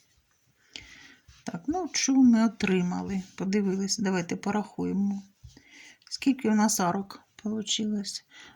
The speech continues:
Одна, дві, три, чотири, п'ять, шість, сім, вісім, дев'ять. Дев'ять отаких от арочок у вас повинно бути.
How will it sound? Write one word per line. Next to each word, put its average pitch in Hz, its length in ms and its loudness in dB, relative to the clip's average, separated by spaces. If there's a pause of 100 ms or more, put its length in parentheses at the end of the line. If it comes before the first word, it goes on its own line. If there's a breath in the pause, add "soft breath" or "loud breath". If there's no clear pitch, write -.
(160 loud breath)
Одна, 208 420 4
дві, 202 480 4
три, 196 440 0
чотири, 180 600 -2
п'ять, 185 420 -4
шість, - 540 0
сім, 285 680 0
вісім, 208 540 0
дев'ять. 170 680 -6 (760 loud breath)
Дев'ять 247 380 4
отаких 190 460 -4
от 185 180 -4
арочок 196 720 -4
у 202 40 -18 (100)
вас 247 120 -2
повинно 202 480 -2
бути. - 380 -8